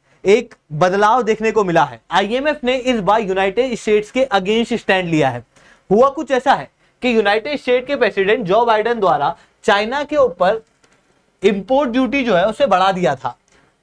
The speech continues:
खास रूप से तीन सामान पे। इलेक्ट्रिक व्हीकल की इंपोर्ट ड्यूटी को पच्चीस परसेंट से बढ़ा के हंड्रेड परसेंट कर दिया था, सोलर पैनल की इंपोर्ट ड्यूटी को पच्चीस परसेंट से बढ़ा के पचास परसेंट कर दिया था, एल्यूमिनियम की इंपोर्ट ड्यूटी को सेवन पॉइंट फ़ाइव पर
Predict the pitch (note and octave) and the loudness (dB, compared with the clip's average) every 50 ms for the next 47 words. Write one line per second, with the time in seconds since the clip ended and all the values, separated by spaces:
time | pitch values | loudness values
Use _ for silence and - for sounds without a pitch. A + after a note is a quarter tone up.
0 | _ _ - - - A3+ B3+ B3 - C4+ A#3+ - D#4+ E4+ - - C4+ C4 C4+ A#3+ | _ _ -4 0 2 2 2 2 -2 -6 -4 -4 -6 -6 -2 -2 0 0 0 0
1 | - A3 F3+ E3+ D3 C#3 C3 C3 - A#2+ - _ - F#3 G3 A3+ A3 A3 - C#4+ | 0 0 0 0 -2 -8 -8 -10 -14 -14 -14 _ -2 0 2 2 0 0 -2 -6
2 | D#4 B3+ C4 A3 A3 A3 A3+ A3 C4+ C#4+ D4 C#4+ - A#3 A#3+ C4 C4 - _ - | -6 -4 0 0 0 0 0 0 0 0 0 -2 -8 -8 -8 -8 -10 -14 _ 0
3 | F#3+ G3 G3+ G#3 F#3+ - A#3+ C4 C#4+ B3 B3 C4+ C4+ C4 C4+ C#4 A3 - F#3+ G3+ | 0 0 0 0 0 2 2 2 2 0 -2 -2 -2 0 -2 -4 -2 0 0 0
4 | G3+ - - A3+ A3 A3 - C#4+ D4 C#4+ - B3 A#3 A3+ - B3+ B3+ B3 - C4+ | 0 0 -2 -2 -2 -2 -6 -6 -6 -4 -2 0 0 0 0 -2 -4 -2 -2 -2
5 | A3+ G#3+ G3+ G3+ G3+ G3+ - C4 A3 F#3+ G3 A3 A#3 A3+ A3 A#3 A3+ A3 A#3+ A#3+ | 0 2 2 2 0 0 -2 -4 -4 -2 0 0 -2 0 0 -2 -2 -2 -4 -4
6 | A#3 A3 G#3 F#3+ F#3+ G3+ G3 F#3+ F#3 G3 G#3 _ _ _ _ _ _ _ - - | 0 0 0 0 0 0 0 0 0 -2 -4 _ _ _ _ _ _ _ -6 0
7 | B3 A#3+ A#3+ B3+ C#4+ D#4 D4+ D4 C4+ B3+ B3+ C4 C4+ B3 C#4 C4+ B3 A#3 - B3 | 2 2 4 4 4 2 2 2 -2 0 0 -2 -4 -2 -2 -2 -2 0 2 2
8 | B3+ C4 A3 B3 B3+ G#3 B3+ B3+ - C#4 C4+ C4 A#3+ G#3+ - - C4+ B3 - C4 | 2 2 0 -6 -6 -6 -6 -4 -2 -2 0 0 -2 -4 -4 -6 -8 -4 -2 -2
9 | B3 A3+ - B3+ B3 A#3+ B3+ B3 A#3+ A3+ A3+ - A#3 A3+ - E3 E3+ F3+ F#3+ G#3+ | 0 2 0 0 2 2 2 2 2 0 0 -2 -4 -4 -4 -2 0 0 0 0
10 | - - A#3 A#3 - A#3 A#3 A3+ G#3+ A3 G#3+ G3 G#3+ G#3+ G#3 G3 G3+ G#3 G#3 _ | -2 -4 -4 -4 -2 -4 -4 0 -2 -2 0 2 2 2 2 2 0 -4 -4 _
11 | - - - - F3+ G3 G#3+ B3 B3 B3+ C4 B3+ C#4 D4 D4+ C#4 D4 C#4 C4 A#3+ | -20 -12 -4 0 0 2 2 0 0 -2 -2 -2 -2 -2 -2 -4 -4 -4 -4 0
12 | A3+ C4 C4 A3+ A3 B3 B3 G#3 B3+ B3 G#3 G#3+ G3+ A3+ A3+ - A3 A3+ A3 A3+ | 0 0 0 0 -2 -6 -6 -4 -6 -4 0 2 2 2 2 2 0 0 0 -2
13 | A#3 A3 B3 B3+ B3+ A#3+ C4 B3+ C4 - - A#3+ A#3 | 0 2 0 0 2 2 0 0 0 2 0 -2 -2